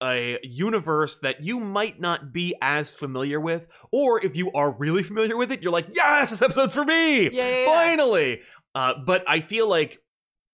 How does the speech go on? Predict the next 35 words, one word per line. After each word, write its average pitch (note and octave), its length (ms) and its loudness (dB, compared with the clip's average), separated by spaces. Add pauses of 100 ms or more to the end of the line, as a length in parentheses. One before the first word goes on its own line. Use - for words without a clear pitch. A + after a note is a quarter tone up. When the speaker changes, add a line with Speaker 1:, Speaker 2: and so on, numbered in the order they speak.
(160)
Speaker 1:
the D#3+ 80 -4
most E3 260 -2
fun E3 300 0
and C3+ 160 -4
freeing, D3 480 -8
honestly, A#2+ 580 -8
like, G#2+ 340 -10
uh, F#2+ 280 -10
aspect A#2+ 480 -4
of G2+ 100 -12
this A#2+ 160 -8
kind A2 260 -10
of G#2 80 -12
exercise G#2+ 600 -8 (320)
is C3+ 160 -6
that C3 140 -8
because G3 680 -4 (160)
you C#3+ 140 -8
may D#3 200 -2
only D3 200 -6
have B2 160 -6
a - 20 -12
passing A#2 400 -4
familiarity, F#2+ 600 -10
or F#2 60 -12
maybe A#2+ 200 -12
you're A2+ 160 -10
only A2+ 160 -14
familiar G2 300 -14
with, G2 120 -14
like, G2 120 -18
two - 160 -14
or G#2 40 -12
three G2 140 -12
characters, F#2 640 -10